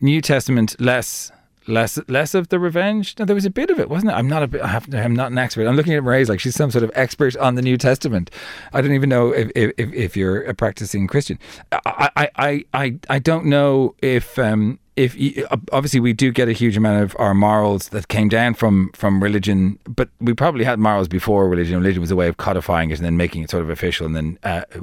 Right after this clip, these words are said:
a way of sort of s-, putting structure to society to make it more stable. I don't think we need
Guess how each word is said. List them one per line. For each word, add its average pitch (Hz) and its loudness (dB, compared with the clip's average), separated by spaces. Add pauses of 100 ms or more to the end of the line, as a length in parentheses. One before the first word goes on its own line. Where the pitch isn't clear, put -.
a 90 -6
way 98 2
of 85 0
sort 87 -4
of - -6 (380)
s-, - -10 (120)
putting 110 2
structure 113 -2
to 90 -4
society 85 -4
to 90 -4
make 90 0
it - -12
more 80 -6
stable. 82 0 (380)
I - -20
don't 139 0
think 101 -2
we 92 4
need 107 2